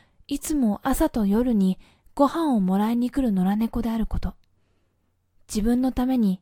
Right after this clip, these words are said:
カリカリを用意してあること、そして名前はまだないことを教えてくれた。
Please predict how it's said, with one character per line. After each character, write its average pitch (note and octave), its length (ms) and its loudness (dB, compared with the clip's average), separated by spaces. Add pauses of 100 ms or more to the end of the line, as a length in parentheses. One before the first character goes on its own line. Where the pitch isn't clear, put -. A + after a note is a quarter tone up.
カ - 140 -6
リ A#3 80 0
カ C#4 160 -2
リ C#4+ 120 0
を D4 100 2
用 C#4+ 260 4
意 - 20 0
し - 80 -4
て F#3 120 -4
あ F3 60 -4
る F3+ 80 -4
こ - 140 -4
と、 F3 160 -4 (920)
そ - 180 -4
し - 100 -2
て G#3+ 240 -4 (380)
名 G3+ 160 4
前 B3+ 260 2
は C4 160 2
ま C4 160 2
だ B3 140 0
な G#3 160 2
い C4+ 80 0
こ G#3+ 140 -2
と F#3 140 0
を E3+ 60 -4
教 E3 220 -4
え - 20 -10
て E3+ 120 -8
く F3+ 100 -8
れ E3+ 80 -10
た。 - 180 -10